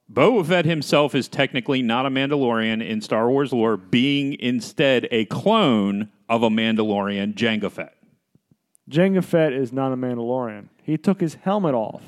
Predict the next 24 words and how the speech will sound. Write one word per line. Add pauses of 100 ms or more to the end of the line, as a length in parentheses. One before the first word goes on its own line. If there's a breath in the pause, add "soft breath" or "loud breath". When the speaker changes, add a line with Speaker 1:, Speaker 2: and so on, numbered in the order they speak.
Speaker 2:
in
front
of
people. (560 loud breath)
He's
not
a
Mandalorian.
Speaker 1:
Jango
Fett
and
Rey's
not
on
Mandalore. (120)
It
was
Mandalore
was
the
name.
But
on
a